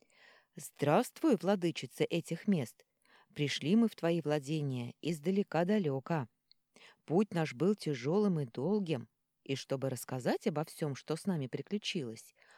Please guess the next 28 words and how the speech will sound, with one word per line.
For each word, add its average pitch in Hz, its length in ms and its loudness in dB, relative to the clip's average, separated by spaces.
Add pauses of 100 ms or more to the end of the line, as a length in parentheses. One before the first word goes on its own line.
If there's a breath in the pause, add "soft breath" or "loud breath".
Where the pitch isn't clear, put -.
(120)
много 214 400 0
времени 294 440 0
потребуется. 135 920 -6 (840 loud breath)
Ты 381 140 6
вот 311 200 2
нас 262 380 0
не 370 160 -2
покормила, 180 800 0 (160)
не 339 160 0
напоила, 185 720 2 (220)
отдохнуть 131 680 -2
не 202 80 4
пригласила, 220 800 2 (280)
а 381 160 2
ответа 202 400 2
требуешь. 147 640 0 (360)
Как 403 200 2
же 403 120 8
так, 139 240 0
хозяюшка? 180 720 -2 (640 loud breath)
Мы 147 180 0
же 143 140 0
не 143 100 -2
против 185 460 0
рассказать 180 540 0 (160 loud breath)
всё, 220 240 2
что - 220 -4
попросишь, - 680 0